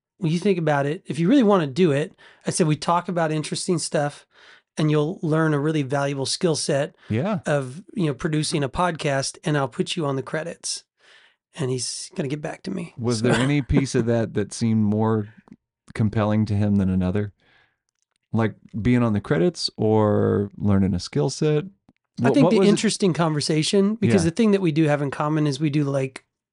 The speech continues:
Speaker 1: politically, like, ideologically, we think the
Speaker 2: Mm-hmm.
Speaker 1: same.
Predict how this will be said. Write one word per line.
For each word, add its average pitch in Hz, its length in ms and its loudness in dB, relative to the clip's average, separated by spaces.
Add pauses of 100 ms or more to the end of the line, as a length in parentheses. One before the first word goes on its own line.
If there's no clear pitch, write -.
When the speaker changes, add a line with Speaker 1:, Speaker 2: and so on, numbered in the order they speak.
Speaker 1:
politically, 151 840 0 (380)
like, 160 300 -2 (500)
ideologically, 151 1000 0
we 147 80 -4
think 143 240 -4
the 165 60 0
Speaker 2:
Mm-hmm. - 60 -4
Speaker 1:
same. 156 380 -2